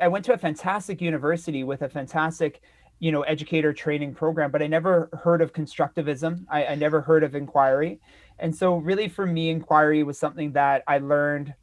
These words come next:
on the job. Uh, I learned inquiry from my students, in fact. You know, they didn't know we were in inquiry, but through, through listening to their needs, through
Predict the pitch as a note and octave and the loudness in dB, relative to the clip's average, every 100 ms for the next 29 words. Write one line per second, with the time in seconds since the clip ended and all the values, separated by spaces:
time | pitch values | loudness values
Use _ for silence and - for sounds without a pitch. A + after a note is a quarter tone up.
0 | - D3+ D3+ D#3 D#3 C#3+ C#3+ D3+ E3+ - | -2 0 2 0 2 4 4 2 -2 -16
1 | _ _ D3+ C3+ C3 D#3+ E3 E3+ E3+ E3+ | _ _ -6 -2 0 0 4 4 4 0
2 | D#3 D#3 D#3+ D3+ - D#3+ D#3 D3+ - - | 2 4 4 2 2 2 2 0 -2 -10
3 | C#3+ E3+ D3 - - C#3+ C3 B2 A#2+ - | -6 -6 -6 -10 -14 -12 -6 -6 -6 -6
4 | C#3+ C#3 E3+ F#3 F#3+ D#3+ D#3 D3+ D3 D3 | -4 4 4 4 0 0 2 2 2 0
5 | C#3+ C#3+ C3+ - - _ - F#3 F3+ E3+ | 4 4 4 -2 -20 _ -2 0 2 0
6 | - D3 C#3+ D#3 F3 D#3+ D3+ F3 E3 - | 4 4 4 2 0 0 0 -4 -14 -6
7 | G3 F#3+ F3+ D#3+ - E3+ D3+ F3 G3+ F#3+ | 0 2 0 -4 -6 -4 0 -2 -2 -2
8 | F#3+ F3+ E3+ E3 D3+ D3+ E3 E3 - - | -2 -2 -2 0 0 -2 -2 -4 -8 -4